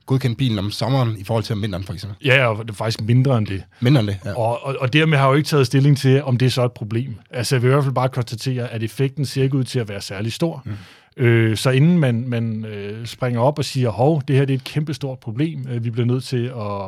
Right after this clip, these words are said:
Speaker 2: at, at rulle den her liberalisering tilbage, det skal tilbage på statens hænder," så skal man i hvert fald lige huske, at jo, jo, selvom der er en statistisk forskel, en statistisk signifikant forskel,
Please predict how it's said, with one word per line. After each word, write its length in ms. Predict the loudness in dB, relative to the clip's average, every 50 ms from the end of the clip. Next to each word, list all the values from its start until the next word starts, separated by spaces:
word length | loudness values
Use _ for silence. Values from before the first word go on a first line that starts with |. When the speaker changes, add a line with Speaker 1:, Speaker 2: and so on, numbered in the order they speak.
| -10 -12 -12 -10 -8 -8
Speaker 2:
at, 140 | -8 -8 -10 -12 -16 -20 _ _ -20 _ _ _ _ -14
at 200 | -12 -12 -12 -12 -14 -16 -18 -16 -8 0 4
rulle 300 | 4 6 6 6 4 0 -2 -8 _ -4
den 120 | 0 0
her 100 | 2 2 2 0 -2 -4
liberalisering 640 | -4 -4 -4 -4 -4 -4 -4 -4 -4 -4 -4 -4
tilbage, 360 | -6 -6 -4 -2 0 0 0 0
det 120 | -2 -6
skal 140 | -8 -10 -12
tilbage 240 | -8 -6 -4 -4 -4
på 80 | -6
statens 320 | -8 -10 -8 -8 -8 -8 -4
hænder," 240 | -4 -4 -4 -6 -8 -10 -14 -20 -20 -8 _
så 100 | -2 -2
skal 140 | 0 2 2
man 40 | 2
i 40 | 2
hvert 100 | 2 2
fald 140 | 2 2 4
lige 220 | 6 6 6 6 6
huske, 440 | 6 6 4 4 4 0 -2 -2 -2 -6 -12 _ _ _ _
at 240 | -6 -6 -6 -6 -8 -4 0
jo, 140 | 4 4
jo, 300 | 6 6 6 4 2 -2 -6
selvom 360 | -4 0 2 4 4 4 2
der 60 | 2 2
er 100 | 2 0
en 80 | 0
statistisk 720 | -2 -2 -6 -4 0 0 0 0 0 0 -2 -2 -4 -8 -18 _ _ _ _ _ _ -20 -12
forskel, 600 | -4 -2 0 2 2 2 2 2 2 2 4 2
en 80 | 2
statistisk 500 | 2 0 -2 -2 -2 -2 0 0 -2 -4 -4
signifikant 520 | -6 -8 -8 -8 -4 -2 -2 -2 -2 -2
forskel, 440 | 0 0 2 2 0 -2 -4 -6